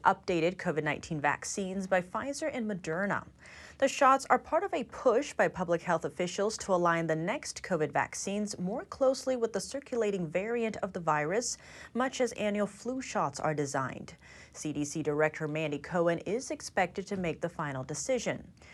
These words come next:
Following her approval, a vaccination campaign is expected to kick off in the coming days.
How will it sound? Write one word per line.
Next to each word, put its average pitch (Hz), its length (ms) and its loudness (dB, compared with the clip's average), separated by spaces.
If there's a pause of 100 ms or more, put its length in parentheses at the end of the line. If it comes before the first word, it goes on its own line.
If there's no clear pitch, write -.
(260)
Following 240 420 8
her 214 200 2
approval, 247 760 4
a 165 120 2
vaccination 151 760 0
campaign 170 640 -2
is 277 320 -2
expected 220 540 -2
to 185 80 -2
kick 160 260 -2
off 226 320 0
in 214 140 -4
the 285 80 -2
coming 226 320 -6
days. - 580 -2